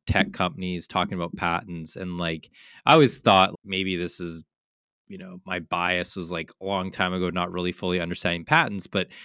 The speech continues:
you know, think of it, it's like, it's an invention, it's a physical thing, it's, it's something. Um, but software is kinda unique in the sense that it,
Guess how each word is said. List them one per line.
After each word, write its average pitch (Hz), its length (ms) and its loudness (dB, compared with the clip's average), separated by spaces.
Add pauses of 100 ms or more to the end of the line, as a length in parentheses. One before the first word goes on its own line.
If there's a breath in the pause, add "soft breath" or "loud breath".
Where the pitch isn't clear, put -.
(160 loud breath)
you 113 140 6
know, 107 120 6
think 104 220 2
of 101 80 2
it, 92 60 -4
it's 92 160 -10
like, 90 240 0 (100)
it's 95 160 -4
an 104 80 0
invention, 90 580 0
it's 82 220 -6
a 85 60 -6
physical 98 560 -2
thing, 92 560 0
it's, 85 240 -8
it's 104 200 -14
something. 92 720 0 (360 loud breath)
Um, 90 320 2
but 101 120 -6
software 180 460 4
is - 80 4
kinda 143 380 4
unique 104 520 0
in 95 120 0
the 90 80 -2
sense - 520 -4
that 90 280 0 (540 soft breath)
it, 98 160 -6